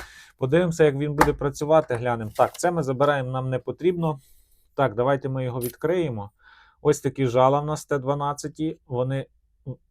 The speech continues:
в нього витягуються чи вони викручуються? Вони мають в нього отак витягуватися, бачите? І ідентичні ось тут Т дванадцяті жала.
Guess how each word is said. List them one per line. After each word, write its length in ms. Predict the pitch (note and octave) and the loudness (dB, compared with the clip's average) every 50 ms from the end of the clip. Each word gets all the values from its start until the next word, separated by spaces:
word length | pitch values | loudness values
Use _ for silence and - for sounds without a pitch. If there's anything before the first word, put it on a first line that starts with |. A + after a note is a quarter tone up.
| _ _ _ - | _ _ _ -14
в 120 | B2 A#2+ | -10 -6
нього 280 | C3 C#3 C3 A#2+ B2+ A#2+ | -4 -2 -2 0 0 0
витягуються 600 | A#2 B2 B2 C#3+ C#3 E3 E3 D#3+ C#3+ - B2 A#2 | 0 -2 0 2 0 2 2 0 -2 -2 -4 -8
чи 120 | - - | -4 -4
вони 200 | A#2 A#2+ B2 B2+ | -6 -4 -4 -6
викручуються? 680 | B2 A#2+ B2 - A#2 A#2 G#2+ - - G#2+ F#2+ _ - G#2 | -6 -6 -6 -6 -6 -6 -6 -6 -10 -16 -16 _ -14 -16
Вони 160 | G#2 A#2 B2 | -14 -14 -12
мають 240 | B2 C3 C3 B2 A2+ | -12 -10 -10 -12 -12
в 20 | |
нього 240 | A#2+ B2 A2+ B2 - _ - _ - - | -12 -12 -12 -14 -14 _ -20 _ -12 -12
отак 280 | B2+ - - G#2 F#2+ - | -12 -10 -10 -12 -12 -10
витягуватися, 680 | G#2 G2+ - G#2+ G2+ G2 G2 G2 G2 F#2+ _ - - - | -12 -10 -8 -8 -10 -10 -10 -16 -18 -20 _ -20 -16 -12
бачите? 360 | A2 A#2+ A#2 - - _ G#2+ - _ _ _ - - - - - | -12 -12 -12 -14 -20 _ -20 -20 _ _ _ -20 -18 -16 -12 -4
І 60 | D#3 F#3+ | -2 0
ідентичні 760 | G#3 F#3 E3+ C#3+ C3 C3+ C#3 C3+ F3 F3+ F3 - - D3 | 4 4 4 4 4 2 0 4 2 2 2 2 -2 -2
ось 140 | C#3+ C#3+ C3+ | -2 -2 -4
тут 260 | - C3 B2 A#2 _ | -2 -4 -4 -4 _
Т 140 | - B2 A#2 | 0 0 0
дванадцяті 560 | G#2 G#2+ A2+ A2+ A2 G#2+ G#2 - - - A2+ | 0 -2 -6 -4 -4 -6 -6 -8 -12 -8 -8
жала. 380 | G#2 G#2 G#2 G#2 G2+ G#2 G2 | -4 -2 -2 -2 -4 -4 -10